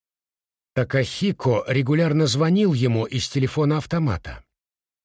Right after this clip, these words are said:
В первом письме, которое он написал семье Кидзима, было сказано, что Рё в безопасности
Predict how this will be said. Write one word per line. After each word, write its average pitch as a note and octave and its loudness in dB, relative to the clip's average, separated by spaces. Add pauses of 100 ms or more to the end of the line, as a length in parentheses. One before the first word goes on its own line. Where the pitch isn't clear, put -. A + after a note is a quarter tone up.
(200)
В - -14
первом A2+ 2
письме, A#2 -2 (200)
которое A2 -2
он A#2 0
написал A#2+ 0
семье A2 -2
Кидзима, G#2+ -2 (240)
было B2 0
сказано, F2 -4 (280)
что - -2
Рё C3+ 2
в G2 -4
безопасности A2+ -4